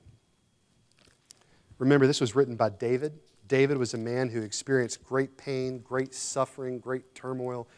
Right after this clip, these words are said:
great adversity in his life, but this is what he wrote. "Bless the Lord. Give thanks. Bless the Lord, O my soul."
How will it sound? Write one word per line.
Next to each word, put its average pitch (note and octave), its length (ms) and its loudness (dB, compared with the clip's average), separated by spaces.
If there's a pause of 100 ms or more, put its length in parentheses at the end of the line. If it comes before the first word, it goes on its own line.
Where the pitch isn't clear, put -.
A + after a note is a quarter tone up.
(200)
great C#3 220 4
adversity B2 460 -2
in B2+ 60 -12
his A#2 180 -10
life, A2+ 400 -8
but - 100 -20
this B2 180 -10
is A#2+ 80 -14
what B2 120 -6
he A#2 80 -8
wrote. G2+ 320 -16 (1500)
"Bless D3+ 380 4
the F3 60 -8
Lord. C#3 340 -2 (1500)
Give B2+ 200 2
thanks. - 420 -10
Bless C#3 380 2
the C#3 180 0
Lord, C#3+ 400 6
O C#3+ 60 -2
my C3+ 160 -6
soul." B2+ 360 -10